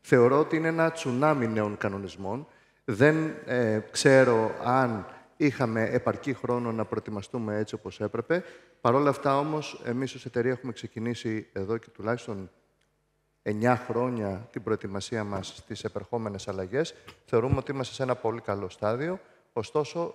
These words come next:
δεν πάβει να αποτελεί ένα μεγάλο, μια μεγάλη πρόκληση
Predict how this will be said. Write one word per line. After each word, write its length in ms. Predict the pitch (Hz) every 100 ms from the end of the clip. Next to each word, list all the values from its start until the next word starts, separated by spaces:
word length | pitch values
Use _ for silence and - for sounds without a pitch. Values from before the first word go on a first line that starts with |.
| 117
δεν 220 | 131 120
πάβει 300 | 127 139 160
να 120 | 143
αποτελεί 520 | 120 120 113 123 139 139
ένα 240 | 131 131
μεγάλο, 560 | 117 107 127 131 110 101
μια 120 | 127
μεγάλη 260 | 113 135 123
πρόκληση 640 | 120 113 120 110 165